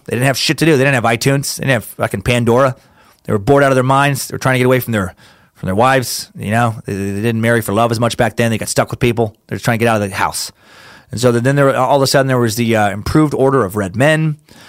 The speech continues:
uh, the Order of the Star-Spangled Banner, the Sons of Honor, the Order of the Good Templars,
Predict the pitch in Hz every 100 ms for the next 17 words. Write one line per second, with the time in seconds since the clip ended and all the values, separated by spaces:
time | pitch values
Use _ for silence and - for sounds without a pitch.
0 | - - - 101 101 98 120 139 139 113
1 | - 131 - 120 104 151 147 107 92 -
2 | 143 131 139 151 127 92 120 131 135 120
3 | 113 143 127 160 139 104 87 -